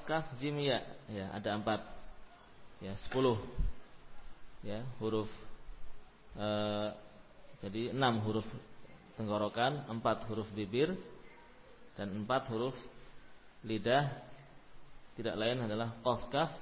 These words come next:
jim, dan ya. Nah, kalaupun tidak kita hafal, ya sebenarnya sudah terbantu dengan tanda. Ya, jadi tanda bacaan idhar adalah apa? Sukun.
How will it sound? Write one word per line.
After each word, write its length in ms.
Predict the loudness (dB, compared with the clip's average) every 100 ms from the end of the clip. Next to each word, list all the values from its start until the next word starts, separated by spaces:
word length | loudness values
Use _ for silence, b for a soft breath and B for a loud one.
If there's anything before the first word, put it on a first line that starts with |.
| -8 -4
jim, 340 | -2 -2 0
dan 240 | 0 0 -2 -6 -8 -6 -4 -4 0
ya. 240 | 2 2 0 -4 -8 -6
Nah, 320 | -6 -6 -8 -8 -10 -12 -14 -12 -12 -12 -12 -14 -20 -20 4
kalaupun 400 | 10 10 10 6
tidak 320 | 6 6 4
kita 160 | 4 4
hafal, 560 | 4 4 4 2 0 -6 -14 -14 -10
ya 80 | -8
sebenarnya 320 | -2 0 0 0
sudah 320 | 0 0 0 -4 -4
terbantu 560 | -2 2 0 0 -2 -2
dengan 240 | -2 -4 -4
tanda. 560 | -4 -2 -2 -2 -2 -6 -8
Ya, 160 | -8 -8 -6
jadi 240 | -4 4 8
tanda 720 | 10 10 8 10 12 12 10 10 10 10 12 12 12 12 10 6 4
bacaan 400 | 4 6 6 6
idhar 320 | 4 4 6 8
adalah 400 | 12 12 12 10
apa? 180 | 6 6 4 4
Sukun. 320 | 2 2 4